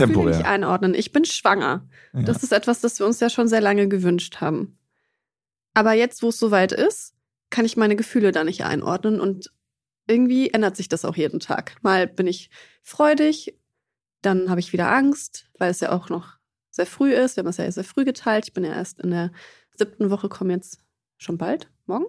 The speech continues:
Speaker 1: übermorgen in die
Speaker 2: Wann ist, wann ist Wochenwechsel?
Speaker 1: achte Woche.
Speaker 2: Wollen wir das, ist es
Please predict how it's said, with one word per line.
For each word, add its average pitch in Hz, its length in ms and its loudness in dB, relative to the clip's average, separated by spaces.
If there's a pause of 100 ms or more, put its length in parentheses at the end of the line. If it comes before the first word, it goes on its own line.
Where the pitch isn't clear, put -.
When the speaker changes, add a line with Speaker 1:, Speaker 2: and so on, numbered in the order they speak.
(260)
Speaker 1:
übermorgen 269 440 -4
in 214 60 -4
die 220 160 -6 (140)
Speaker 2:
Wann 151 160 4
ist, 156 160 0
wann 135 140 4
ist 175 140 0
Wochenwechsel? 85 440 0
Speaker 1:
achte 262 120 -2
Woche. 117 120 -4 (140)
Speaker 2:
Wollen 101 180 2
wir 117 60 0
das, 113 200 -2
ist 110 140 -6
es 120 260 -6